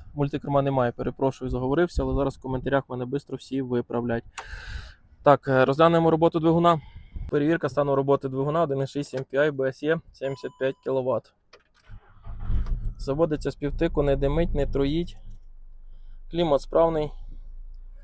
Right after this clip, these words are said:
радіо справне, помилок ніяких по автомобілю не світиться. Дуже люблю бачити чистенькі пройоми,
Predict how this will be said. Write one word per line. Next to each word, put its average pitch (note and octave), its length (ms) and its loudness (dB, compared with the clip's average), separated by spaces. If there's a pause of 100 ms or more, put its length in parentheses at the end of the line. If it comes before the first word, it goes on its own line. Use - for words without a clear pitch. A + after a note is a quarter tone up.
(140)
радіо D3 360 4
справне, D3+ 500 6 (100)
помилок D3 400 2
ніяких C#3 340 0
по C3+ 80 0
автомобілю C#3 580 -2
не C3+ 120 -2
світиться. D#3 540 0 (1040)
Дуже C#3 320 0
люблю C#3 240 0
бачити C3+ 420 4
чистенькі C#3 500 -6
пройоми, D#3+ 540 0